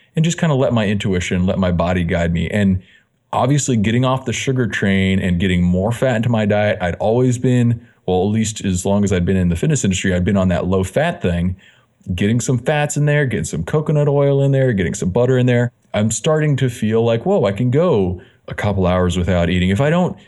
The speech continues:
have my meal right at this exact time, it's not the end of the world. I don't have to, like, get hangry and yell at people if I don't, you know, have my, my snack time. So,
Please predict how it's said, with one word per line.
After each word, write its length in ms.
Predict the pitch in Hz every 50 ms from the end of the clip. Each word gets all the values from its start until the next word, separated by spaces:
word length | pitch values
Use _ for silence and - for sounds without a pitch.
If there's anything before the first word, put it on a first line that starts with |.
| _
have 220 | - 104 95 95 92
my 200 | 92 92 92 90
meal 260 | 90 90 92 92 90
right 260 | 82 85 87 98 98 95
at 100 | 87 92
this 200 | 98 95 - -
exact 360 | 98 85 92 90 87 - -
time, 240 | - 95 101 113 135
it's 160 | 139 - 135
not 200 | 139 143 139 -
the 60 | 135
end 120 | 135 131
of 60 | 131 127
the 80 | 135
world. 380 | 123 113 127 135 135 127 113 95
I 60 | 92
don't 120 | 104 113
have 140 | 117 123 120
to, 100 | - 127
like, 300 | 120 123 120 110 113 - - - - _ _ _ -
get 140 | - 135 127
hangry 460 | 110 101 120 120 123 117 117 117 117
and 100 | 113 110
yell 220 | 107 107 113 120 107
at 80 | 87
people 340 | - 113 101 101 104 95 90
if 140 | 90 87 -
I 100 | 101 95
don't, 260 | 95 101 101 98 - 104
you 100 | 98 92
know, 120 | 90 87
have 200 | 92 101 98 95
my, 260 | 95 95 92 90 92 -
my 140 | 98 92
snack 360 | 90 - - 107 107 113 117 -
time. 240 | - 85 78 80
So, 340 | - - 107 101 98 98 98